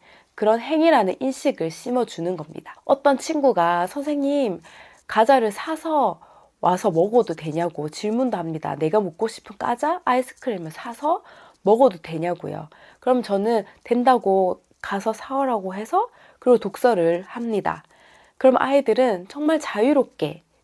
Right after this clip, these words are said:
책을 읽는 그런 공간이라는 인식이 되고 내가 좋아하는 과자를 먹으면서 취미 활동을 하는 그, 그 결과 책 읽는 시간을 되게 즐겁게 아이들이 받아들이더라고요. 두 번째로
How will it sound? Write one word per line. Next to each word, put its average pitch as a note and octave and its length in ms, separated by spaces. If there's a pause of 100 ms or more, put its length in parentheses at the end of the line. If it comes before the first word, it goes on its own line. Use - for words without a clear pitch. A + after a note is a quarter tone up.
(100)
책을 C#4+ 500
읽는 F#3 500 (600)
그런 G3+ 160
공간이라는 F#3+ 800
인식이 G#3 400
되고 A3+ 460 (320)
내가 F#3 200
좋아하는 G#3 440
과자를 A#3 360
먹으면서 F3 720 (420)
취미 D#4+ 340
활동을 D#4+ 460
하는 D#3+ 420 (500)
그, B3+ 420 (260)
그 B3 260
결과 E3 580
책 F#4 300
읽는 F#4 200
시간을 D#3+ 640
되게 F3 340
즐겁게 G3+ 960 (100)
아이들이 D#3+ 520
받아들이더라고요. D#3 1300
두 - 100
번째로 G3 640